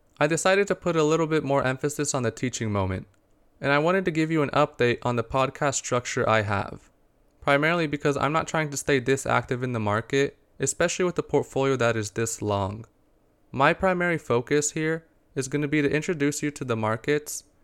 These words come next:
and at least get you interested in them, and I'll be using the Apes portfolio as a way to attempt to show you how you can apply the teachings that I'm giving you.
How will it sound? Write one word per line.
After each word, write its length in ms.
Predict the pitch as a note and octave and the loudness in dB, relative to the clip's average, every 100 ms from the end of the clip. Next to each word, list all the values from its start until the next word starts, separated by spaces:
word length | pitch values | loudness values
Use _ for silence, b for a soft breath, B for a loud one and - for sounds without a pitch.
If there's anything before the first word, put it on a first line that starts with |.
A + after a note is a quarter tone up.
| _ | _
and 120 | C3+ | 0
at 120 | D3 | 2
least 240 | E3+ G3 - | 2 -2 0
get 240 | F3+ - | -2 0
you 140 | C#3+ - | -2 -2
interested 480 | A#2+ - A2 A2+ G#2 | -4 -4 -4 -4 -2
in 200 | B2 A#2+ | -4 -2
them, 280 | G2+ G2 - _ _ _ - | -2 -2 -8 _ _ _ -2
and 120 | C#3 | 0
I'll 180 | C#3 E3+ | 2 2
be 100 | F#3 | 2
using 400 | D#3 E3 E3+ E3+ | 0 -2 -2 0
the 200 | C#3+ - | 0 2
Apes 240 | C#3+ - | 0 0
portfolio 800 | - D3 - A#2 A2 B2+ D3 D#3 - - - | 0 0 2 2 4 4 2 -2 -8 -20 -2
as 140 | C#3+ D3+ | 0 2
a 80 | D3+ | 4
way 160 | F3 | 4
to 140 | G3+ E3+ | 4 2
attempt 400 | - C#3+ D#3+ - | 2 -2 -2 -4
to 60 | |
show 240 | - D3 C#3 | -2 2 2
you 280 | A#2+ C3 C#3 | 2 0 2
how 160 | C#3 | 2
you 140 | D#3 F#3+ | 2 0
can 160 | G3 | -2
apply 380 | C3 - B2+ C#3 | -2 0 2 2
the 100 | B2+ | 0
teachings 520 | - C#3 C#3 B2 A2 | -2 -4 -4 -6 -2
that 160 | A2 G#2+ | 0 0
I'm 180 | G#2+ G2+ | -2 -2
giving 360 | G#2+ G2+ G2 | -4 -4 -6
you. 240 | G2+ - | -8 -10